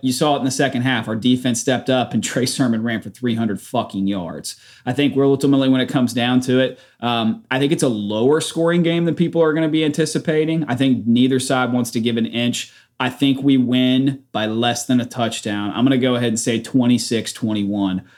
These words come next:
Ohio State gets it done. We have an extra point blocked or something like that in there. Something weird's gonna happen to where it's gonna mess up the score, but I see twenty-six twenty-one. I am jacked,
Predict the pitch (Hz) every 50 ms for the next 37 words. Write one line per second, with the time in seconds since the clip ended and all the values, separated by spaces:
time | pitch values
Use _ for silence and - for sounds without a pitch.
0 | _ - 127 127 - 113 117 113 - - 117 113 101 117 104 - 113 95 92 110
1 | 104 101 101 123 139 143 139 131 131 135 131 131 - 127 117 - 131 123 120 110
2 | 98 87 110 107 107 110 110 107 110 - - 117 113 - - 117 98 - 107 104
3 | 104 107 - - 117 107 104 104 107 107 104 104 101 101 98 98 98 - 143 117
4 | 117 113 117 123 120 117 117 95 - 113 107 107 110 113 107 107 98 - 104 101
5 | 101 98 - - - - _ - 127 123 120 117 113 - 127 120 113 113 113 113
6 | 110 - 117 107 - - - - - 170 170 175 170 165 160 - - - - _
7 | _ _ - 120 123 127 123 - 131 123 123 - - 131 127 123 117 - - 117
8 | 113 - - - - 117 110 107 107 107 107 104 101 95 90 95 - - - _
9 | _ _ - 147 156 190 196 202 202 196 175 - 175 170 170 165 160 160 147 127
10 | - 185 - - - - 156 151 175 175 160 135 131 - - - - - -